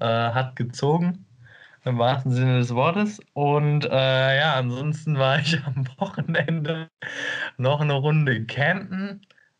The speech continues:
Leider ohne Angel, aber, ähm, bin ich einfach mal nach Brandenburg rausgefahren, in die Pampa,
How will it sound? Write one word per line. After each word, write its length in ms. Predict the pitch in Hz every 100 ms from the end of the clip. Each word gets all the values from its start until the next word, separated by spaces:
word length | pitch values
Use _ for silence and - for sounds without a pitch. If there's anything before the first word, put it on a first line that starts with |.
| -
Leider 360 | 101 123 123
ohne 280 | 113 151 165
Angel, 340 | 127 160 165 165
aber, 1120 | - 120 123 123 123 127 - 120 120 117 117
ähm, 320 | 117 120 117
bin 200 | 120 131
ich 120 | 135
einfach 240 | 101 123 127
mal 220 | 123 117
nach 100 | 113
Brandenburg 640 | - 127 147 135 131 -
rausgefahren, 640 | 123 131 135 127 123 123
in 160 | 127 120
die 80 | 113
Pampa, 560 | - 123 131 123 123